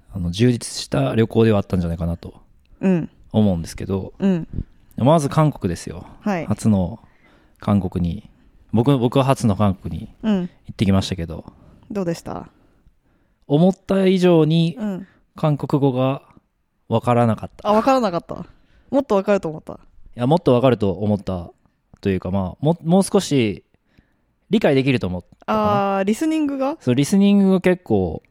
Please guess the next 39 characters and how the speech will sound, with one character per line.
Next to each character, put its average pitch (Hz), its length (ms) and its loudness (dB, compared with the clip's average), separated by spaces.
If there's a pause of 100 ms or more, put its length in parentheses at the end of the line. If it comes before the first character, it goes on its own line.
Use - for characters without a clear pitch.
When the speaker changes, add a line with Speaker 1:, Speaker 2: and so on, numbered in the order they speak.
(280)
Speaker 1:
で-、 107 200 -6 (100)
で 113 180 0
き 113 80 4
な 98 80 4
か - 100 -14
っ - 60 -20
た 110 80 -12
な。 190 240 0
Speaker 2:
あ - 40 0
ー、 - 20 -2
そ - 120 -8
っ - 40 -12
か - 120 -12
そ 170 100 -8
っ - 20 -12
か。 - 260 -16 (480)
書 415 80 4
い 381 80 4
て 320 80 2
あ 262 60 4
る 233 80 0
こ 226 100 -4
と 196 140 -2
は、 175 120 2
ま 165 380 -2
あ、 - 140 -12
な 170 80 -4
ん - 20 -6
か 160 80 -8
知 - 120 -10
っ - 20 -20
て 185 140 -2
る 175 80 -2
単 165 180 -4
語 160 80 -4
だ 160 60 -4
っ - 60 -18
た - 120 -14
ら、 - 200 -14